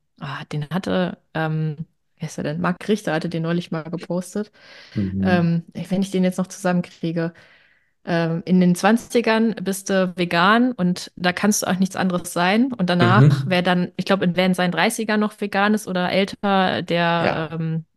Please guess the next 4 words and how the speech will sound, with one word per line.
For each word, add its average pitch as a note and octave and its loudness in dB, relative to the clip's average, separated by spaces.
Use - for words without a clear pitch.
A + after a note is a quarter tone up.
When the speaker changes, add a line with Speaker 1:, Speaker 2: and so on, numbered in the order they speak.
Speaker 1:
ist - -4
irgendwie, D3+ -2
ja, C3+ -8
Speaker 2:
Ja. C3 2